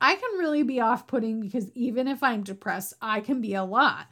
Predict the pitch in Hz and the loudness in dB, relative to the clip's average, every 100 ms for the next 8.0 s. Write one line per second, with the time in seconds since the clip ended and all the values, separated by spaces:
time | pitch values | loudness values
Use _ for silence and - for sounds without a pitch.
0 | _ _ _ _ _ 240 233 220 190 208 | _ _ _ _ _ 0 0 0 -4 -6
1 | 185 208 202 196 - 190 170 190 185 - | -4 -4 -4 -6 -4 -4 -4 -8 -8 -6
2 | 196 190 196 196 208 196 214 196 190 196 | -4 -2 -2 -2 -4 -8 -6 -4 -4 -2
3 | 190 208 202 - 220 247 208 196 196 214 | -4 -4 -8 -8 -2 0 0 -2 -2 -2
4 | 240 254 254 254 247 220 233 240 240 269 | 0 2 0 -2 -2 -2 -2 0 2 2
5 | 277 240 226 214 208 202 208 202 190 196 | -2 -6 -4 -2 0 -2 -2 -2 -2 -6
6 | _ _ _ _ - - - 208 208 233 | _ _ _ _ -18 -8 0 0 2 0
7 | 240 240 233 190 190 185 202 370 - | 2 2 2 2 2 4 4 2 0